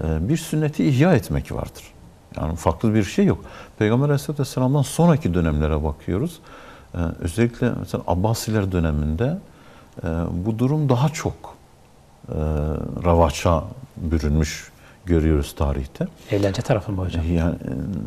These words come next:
Speaker 1: kutlamaların,
Speaker 2: Kutlamalar.
Speaker 1: kutlamaların olması. Orada işte, e, halife, e, musalla denilen yere gidiyorlar. Musalla'yı açıklamak gerekirse bayramlar şimdi bizim yaptığımız gibi,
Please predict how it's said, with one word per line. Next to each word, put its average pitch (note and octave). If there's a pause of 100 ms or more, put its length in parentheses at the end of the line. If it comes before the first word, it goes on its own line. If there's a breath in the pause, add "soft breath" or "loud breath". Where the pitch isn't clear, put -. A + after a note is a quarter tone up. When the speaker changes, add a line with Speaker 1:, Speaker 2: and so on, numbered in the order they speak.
(520)
Speaker 1:
kutlamaların, F2+
Speaker 2:
Kutlamalar. F2+
Speaker 1:
kutlamaların E2+ (160)
olması. D2+ (540 loud breath)
Orada C3
işte, -
e, B2+ (520)
halife, B2 (560 loud breath)
e, - (960)
musalla G2+
denilen G2 (220)
yere D#2 (200)
gidiyorlar. C#2
Musalla'yı G2
açıklamak G2+
gerekirse A2 (720 loud breath)
bayramlar G2
şimdi G2+
bizim G#2
yaptığımız G#2
gibi, F#2+